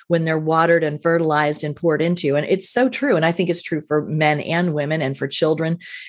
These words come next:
And so that's really something that probably spoke to me as a person and how I'm built, how I'm wired,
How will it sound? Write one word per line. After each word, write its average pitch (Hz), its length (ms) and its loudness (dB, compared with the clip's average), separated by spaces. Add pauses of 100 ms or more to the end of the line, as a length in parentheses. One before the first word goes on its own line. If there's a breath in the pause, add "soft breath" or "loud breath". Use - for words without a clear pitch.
(120)
And 170 140 -2
so 175 140 4
that's 190 360 0
really 180 400 2
something 165 380 -2
that - 140 0
probably 160 360 0
spoke - 460 -2
to 151 140 -6
me 156 240 0
as 147 100 0
a 117 80 -4
person 151 640 -2
and 143 160 -4
how 151 240 0
I'm 139 240 0
built, 147 380 0
how 151 180 -2
I'm 139 200 -2
wired, 143 540 2